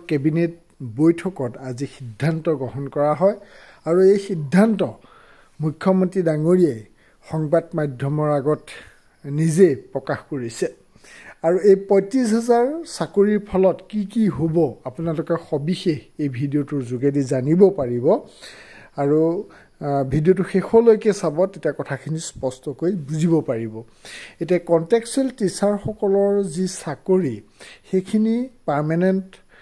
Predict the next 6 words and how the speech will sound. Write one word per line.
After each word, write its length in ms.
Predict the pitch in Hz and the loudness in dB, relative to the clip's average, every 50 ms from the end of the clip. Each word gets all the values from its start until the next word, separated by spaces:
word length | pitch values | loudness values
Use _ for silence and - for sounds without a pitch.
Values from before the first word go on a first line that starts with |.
| - _ _ - | -20 _ _ -4
কৰাৰ 260 | - 165 165 170 175 | 0 2 4 4 4
বিষয়টো 520 | 165 156 156 143 - - 214 208 170 175 156 | 2 0 -2 -2 0 0 0 2 0 -2 -4
বহুদিনৰ 680 | 139 131 139 127 139 170 160 180 175 160 175 170 165 | -2 -2 -2 0 0 0 2 0 0 0 0 0 -2
পৰা 360 | 160 160 170 160 156 156 156 156 - - | -2 -2 -2 0 0 0 -2 -4 -8 -8
চৰ্চাত 420 | - 151 131 127 - - 156 143 147 | -6 -4 -4 -4 -4 -4 -4 -2 -4
আছিলে। 420 | 127 - - - 175 170 190 214 | -6 -8 -6 -4 -2 0 0 0